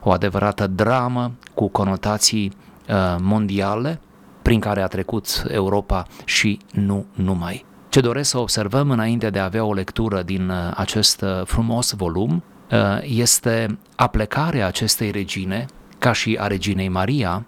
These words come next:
mult mai cunoscută probabil, spre cele spirituale, spre viața de rugăciune, spre meditația asupra Scripturii. Uh, n-am să mai insist, din introducerea acestui volum am aflat și eu că, uh, a scris aceste meditații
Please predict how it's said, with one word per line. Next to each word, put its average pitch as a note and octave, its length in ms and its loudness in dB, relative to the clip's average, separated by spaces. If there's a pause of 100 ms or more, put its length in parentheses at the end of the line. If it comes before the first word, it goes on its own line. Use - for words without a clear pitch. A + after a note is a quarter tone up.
mult A2 300 0
mai F2+ 160 -2
cunoscută F2+ 600 -2
probabil, F#2 580 -2 (260)
spre - 360 2
cele C3+ 540 -2
spirituale, G2 1000 -2
spre - 400 2
viața A#2 440 0
de F2+ 100 -2
rugăciune, A#2 840 -2
spre - 300 2
meditația G2+ 640 0
asupra F#2+ 360 -2
Scripturii. B2 640 0 (260)
Uh, A2+ 260 4
n-am B2 200 2
să A#2+ 160 0
mai G#2+ 160 0
insist, B2+ 500 0
din A#2 220 0
introducerea G#2+ 760 0
acestui G#2+ 420 0
volum G2+ 340 0
am G2 140 0
aflat G#2+ 340 0
și G#2 260 -2
eu C3+ 260 0 (260)
că, A#2+ 360 4
uh, A2+ 280 -2 (300)
a A#2 140 0
scris - 540 0
aceste - 420 0
meditații G2 880 0